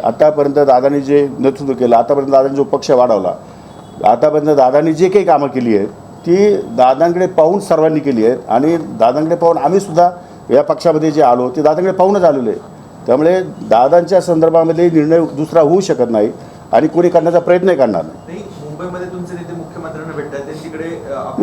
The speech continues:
Speaker 1: ते भेटले असतील, काही कामानिमित्ताने भेटले असतील.
Speaker 2: प्रतिक्रिया व्यक्त करत आहात, तिथून पण अशा स्वरूपाचा सूर उमटत असताना
Speaker 1: नाही,
Speaker 2: आपण
Speaker 1: लोकांच्या
Speaker 2: इकडे
Speaker 1: मनामध्ये,
Speaker 2: प्रकारचे
Speaker 1: लोकांच्या
Speaker 2: निर्णय
Speaker 1: मनामध्ये, लोकांच्या मनामध्ये शंका राहू नये,
Speaker 2: हम्म.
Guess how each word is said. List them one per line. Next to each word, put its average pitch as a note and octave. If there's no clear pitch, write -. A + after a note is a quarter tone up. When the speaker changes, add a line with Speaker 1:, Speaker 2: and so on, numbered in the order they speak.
Speaker 1:
ते G#3
भेटले F#3+
असतील, F3
काही E3+
कामानिमित्ताने D3+
भेटले B2+
असतील. D3+
Speaker 2:
प्रतिक्रिया D3+
व्यक्त C#3+
करत C#3
आहात, B2+
तिथून -
पण G#3+
अशा -
स्वरूपाचा E3
सूर E3
उमटत D#3
असताना C#3+
Speaker 1:
नाही, D3
Speaker 2:
आपण D#3
Speaker 1:
लोकांच्या D#3
Speaker 2:
इकडे D#3+
Speaker 1:
मनामध्ये, D3+
Speaker 2:
प्रकारचे D3+
Speaker 1:
लोकांच्या D3+
Speaker 2:
निर्णय D3
Speaker 1:
मनामध्ये, D3+
लोकांच्या C3
मनामध्ये C3
शंका B2
राहू A#2+
नये, A2
Speaker 2:
हम्म. -